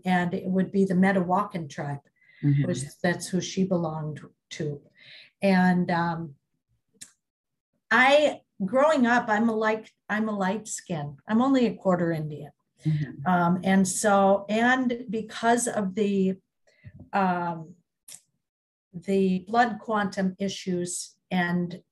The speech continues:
Speaker 1: and the recording of us early on,
Speaker 2: Mm-hmm.
Speaker 1: I fall under where I'm not a member of our tribe. The three younger siblings are not, and the three older siblings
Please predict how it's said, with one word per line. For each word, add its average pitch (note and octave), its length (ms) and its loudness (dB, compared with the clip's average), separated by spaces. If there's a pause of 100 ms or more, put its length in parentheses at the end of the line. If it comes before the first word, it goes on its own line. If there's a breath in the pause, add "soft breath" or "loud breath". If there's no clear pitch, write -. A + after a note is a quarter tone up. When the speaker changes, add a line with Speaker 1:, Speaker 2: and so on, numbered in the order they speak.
(120)
Speaker 1:
and F3+ 420 -2
the F3+ 340 -2
recording A3 800 0
of F#3+ 180 -2
us F3+ 240 -2 (160)
early B3 480 0
on, F#3+ 640 -2
Speaker 2:
Mm-hmm. C#3+ 260 -6 (420 loud breath)
Speaker 1:
I A3+ 200 2
fall B3 360 2
under A3 320 0
where G#3 200 -4
I'm A#3 180 -2
not G#3+ 240 -2
a G3+ 80 -2
member G3 480 -2
of F3+ 160 -6
our E3 240 -12
tribe. E3 460 -10 (1200 loud breath)
The F#3 140 0
three A3+ 320 2
younger B3 480 4
siblings A3+ 480 2
are G3 100 2
not, G3+ 420 2
and F#3+ 220 0
the F3 60 -4
three A3+ 420 -6
older B3 300 2
siblings F#3+ 720 -2